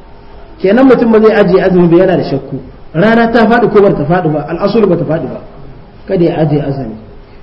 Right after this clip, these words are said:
Jiya ya sha, ya, an yi buɗe baki jiya bakwai da minti biyu.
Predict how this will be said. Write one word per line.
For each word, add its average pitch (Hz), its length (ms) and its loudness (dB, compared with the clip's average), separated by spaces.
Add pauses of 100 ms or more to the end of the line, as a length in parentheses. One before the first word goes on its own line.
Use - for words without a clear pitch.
(140)
Jiya 220 300 2 (540)
ya 202 180 4
sha, 202 500 2
ya, 202 320 2
an 202 160 4
yi 220 60 4
buɗe 180 240 2
baki 151 260 -2
jiya 170 240 2
bakwai 202 300 2
da 165 60 2
minti 175 280 0
biyu. 131 260 -4